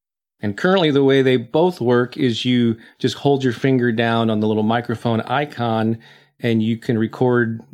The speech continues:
at least thirty seconds or maybe more of a voicemail message, and that sends it to that person. So how cool is that? Instead of getting a plain text message from you, which everyone sends,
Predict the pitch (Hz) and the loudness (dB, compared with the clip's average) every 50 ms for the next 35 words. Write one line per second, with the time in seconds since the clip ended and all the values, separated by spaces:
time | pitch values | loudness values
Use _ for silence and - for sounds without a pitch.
0 | 202 - - - 117 127 190 233 - - - - 135 127 123 113 - - - 156 | -20 -12 -10 -6 -4 -2 -2 -2 -4 -4 -2 -2 0 0 0 -2 0 0 -2 -2
1 | 151 - 113 107 101 117 107 110 120 123 120 120 110 107 113 131 123 117 113 113 | 0 -2 -2 -2 0 0 0 0 0 0 0 0 0 2 2 2 2 2 0 0
2 | 110 - - - - - 123 113 113 107 104 117 120 123 120 - - 123 120 120 | -2 -6 -12 -20 -10 -8 -6 -4 -4 -2 -2 0 0 0 -2 -4 -2 -2 0 2
3 | 120 117 117 117 - - _ _ _ - 117 131 156 151 - - 117 113 113 113 | 2 0 0 -2 -6 -12 _ _ _ -2 0 0 0 0 0 -2 -2 -2 -2 -4
4 | - - - 123 113 113 113 113 - - - - 147 143 156 156 123 127 117 - | -6 -4 -2 -2 0 0 -2 -4 -6 -10 -6 -4 -2 0 0 0 0 -2 -4 -4
5 | - - 113 110 110 110 - - - - 156 151 - - 104 92 90 101 117 - | -4 -4 -2 -2 -2 -4 -4 -6 -6 -4 -4 -4 -4 -8 -8 -10 -10 -14 -16 -18
6 | _ _ _ _ _ _ _ _ _ _ _ _ _ _ - - 170 151 180 185 | _ _ _ _ _ _ _ _ _ _ _ _ _ _ -4 -2 0 0 0 -2
7 | 156 - 196 190 175 151 131 117 127 127 170 202 208 123 82 78 - _ _ _ | 0 0 2 2 2 2 0 -2 -2 -2 -2 0 0 -2 -4 -8 -12 _ _ _
8 | _ _ - 135 120 - - 185 180 175 143 139 - 147 151 151 139 120 - - | _ _ -4 -4 -4 -2 -2 -2 -2 0 -2 -2 -2 0 0 0 0 -2 -4 -6
9 | - 139 147 147 143 139 139 131 117 - - - _ _ _ - - - 139 160 | -2 -2 0 2 2 2 2 0 -2 -4 -10 -20 _ _ _ -8 -4 -2 -2 -2
10 | 165 - - - 139 131 123 113 107 - 117 101 98 104 - - _ - - 113 | -2 -6 -8 -4 -2 -2 0 -2 -2 -4 -6 -6 -6 -10 -14 -16 _ -8 -6 -6
11 | 104 101 101 101 104 101 107 127 151 120 - - - - _ - _ _ _ - | -4 -4 -4 -6 -4 -4 -2 -2 -2 -2 -2 -6 -12 -16 _ -20 _ _ _ -4
12 | 143 170 180 156 135 110 101 101 98 101 98 - - 104 92 92 98 110 123 131 | -2 0 0 0 0 -2 -2 -4 -6 -8 -10 -10 -10 -10 -10 -6 -4 -4 -4 -4
13 | 123 - | -4 -8